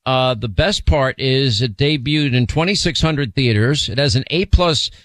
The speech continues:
cinema score rating to further boost the film. Um, and,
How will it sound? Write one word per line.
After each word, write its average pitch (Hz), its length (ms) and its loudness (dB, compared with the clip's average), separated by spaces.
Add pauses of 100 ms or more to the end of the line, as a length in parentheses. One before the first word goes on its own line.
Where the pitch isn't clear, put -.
(140)
cinema 202 420 0
score 135 560 0 (260)
rating 127 440 0
to 107 120 2
further 151 340 -2
boost 135 400 0
the 117 100 -4
film. 160 580 -2 (540)
Um, 127 640 0 (240)
and, 135 580 -4